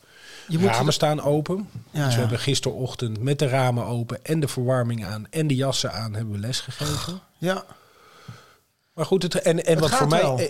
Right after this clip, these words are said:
Speaker 2: nou, nee, tuurlijk, alles gaat.
Speaker 1: Ja.
Speaker 2: Weet je? En ik bedoel, het feit dat je elkaar ziet is al beter dan alles online.
Speaker 1: Mhm. Ja,
Speaker 2: Een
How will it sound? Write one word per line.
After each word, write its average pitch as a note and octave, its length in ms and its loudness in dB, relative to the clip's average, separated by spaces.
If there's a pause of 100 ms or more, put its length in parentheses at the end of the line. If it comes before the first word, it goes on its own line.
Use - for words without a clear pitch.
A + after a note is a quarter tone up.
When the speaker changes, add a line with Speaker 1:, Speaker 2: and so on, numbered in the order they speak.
Speaker 2:
nou, F3+ 400 4
nee, C3 220 -2
tuurlijk, F#2+ 300 -6
alles A2 280 -2
gaat. - 360 -4 (200)
Speaker 1:
Ja. D3 160 2
Speaker 2:
Weet B2 160 2
je? D3+ 160 2
En C3 220 -2
ik A#2+ 100 -2
bedoel, B2 160 2
het A#2+ 80 0
feit C3+ 240 4
dat B2 120 0
je - 60 2
elkaar A#2+ 280 0
ziet D#3+ 240 -2
is C#3 140 0
al C3 100 0
beter C#3+ 340 0
dan C3+ 200 -2
alles C#3 280 -2
online. G2+ 420 -2 (220)
Speaker 1:
Mhm. F3 120 -2
Ja, C#3+ 200 2
Speaker 2:
Een C#3 100 -6